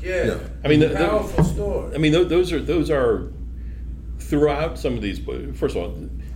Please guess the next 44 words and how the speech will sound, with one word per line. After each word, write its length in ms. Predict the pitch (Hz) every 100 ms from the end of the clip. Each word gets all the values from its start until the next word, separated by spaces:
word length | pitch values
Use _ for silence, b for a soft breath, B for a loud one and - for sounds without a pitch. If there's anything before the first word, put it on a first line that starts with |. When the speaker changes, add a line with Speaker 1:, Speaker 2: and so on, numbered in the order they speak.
| B - - - - - - - - - - - - - -
Speaker 3:
this 180 | 135 143
is 100 | 143
depressing 540 | - - 104 95 76
stuff 300 | - - 71 -
for 80 |
me. 120 | - - - - -
Speaker 2:
Okay. 240 | 123 117 - - - - - - -
Speaker 3:
And 100 | 98
I'm 100 | 87
a 40 |
white 220 | 92 104
guy. 220 | - - - - -
Speaker 2:
Right. 180 | 113 101 - - - - - -
Speaker 3:
You 100 | 92
know, 220 | 80 78 80
like, 260 | 80 69
I 60 | 90
mean, 180 | 85 -
and 220 | 113 98
so, 140 | - 98
I 40 | 104 110 110
don't 120 | 92
know, 100 | 73
maybe, 220 | 85 92 90
like, 200 | 90 87 - -
for 120 | 104
other 100 | 101
people 320 | 92 95 82
who've 160 | - -
lived 220 | 78 73
it 80 | 80
all 160 | 76 76
this 160 | 78
time, 260 | - 80 80
it's 140 | 71
like, 180 | 82 -
it's 120 | -
just 240 | 80 - -
the 60 |
normal 360 | 76 80 - -
or 120 | -
whatever. 380 | - - - -
Speaker 2:
Mm-hmm. 180 | 113
Speaker 3:
But, 80 | 120